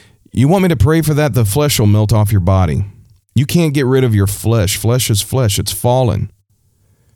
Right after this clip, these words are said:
That's why you've got to keep your flesh in subjection.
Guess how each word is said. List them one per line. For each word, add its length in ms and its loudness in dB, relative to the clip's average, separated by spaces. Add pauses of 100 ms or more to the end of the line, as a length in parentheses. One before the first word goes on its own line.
(320)
That's 160 -2
why 100 4
you've 140 0
got 120 2
to 60 0
keep 220 -2
your 80 2
flesh 480 -2
in 180 2
subjection. 1000 -2